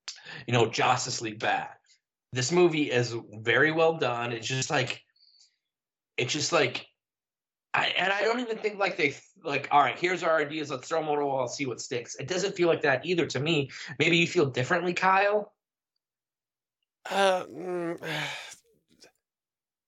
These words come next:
Speaker 2: I don't know. I feel like there's enough entertaining stuff in there to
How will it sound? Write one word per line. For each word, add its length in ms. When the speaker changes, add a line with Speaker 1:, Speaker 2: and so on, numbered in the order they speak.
Speaker 2:
I 80
don't 200
know. 60
I 80
feel 240
like 160
there's 180
enough 1400
entertaining 480
stuff 580
in 300
there 320
to 260